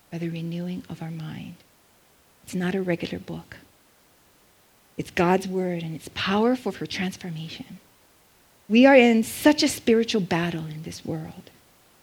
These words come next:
We need to be transformed and strengthened by the renewing of our minds daily, being in God's word. The power we have in our hand is our choice.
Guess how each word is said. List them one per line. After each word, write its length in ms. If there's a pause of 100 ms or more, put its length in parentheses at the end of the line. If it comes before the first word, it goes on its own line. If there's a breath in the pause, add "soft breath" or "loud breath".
(640)
We 120
need 300
to 80
be 80
transformed 720
and 140
strengthened 640
by 80
the 120
renewing 520
of 120
our 80
minds 420
daily, 500 (460)
being 240
in 160
God's 300
word. 260 (1700)
The 80
power 280
we 100
have 200
in 80
our 60
hand 240
is 100
our 100
choice. 580